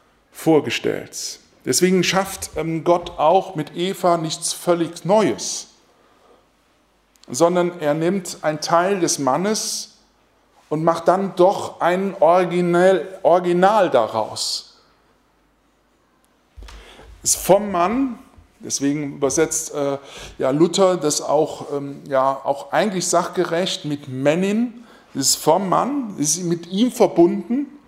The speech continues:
sie sind eins, nicht nur im sexuellen Sinne, sondern auch von der Herkunft. Sie sind verbunden und trotzdem ist jeder ein Original.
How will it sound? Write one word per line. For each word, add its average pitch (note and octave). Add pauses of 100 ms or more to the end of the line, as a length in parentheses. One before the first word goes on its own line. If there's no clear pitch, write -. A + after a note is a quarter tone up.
(220)
sie -
sind -
eins, D#3 (600)
nicht E3
nur D#3+
im D3+
sexuellen F#3
Sinne, A#3
sondern E3
auch F3 (200)
von D#3+
der D3
Herkunft. F#3 (2000)
Sie D3+
sind G#3+
verbunden G#3
und F#3
trotzdem G#3+
ist F#3+
jeder F#3+
ein E3+
Original. E3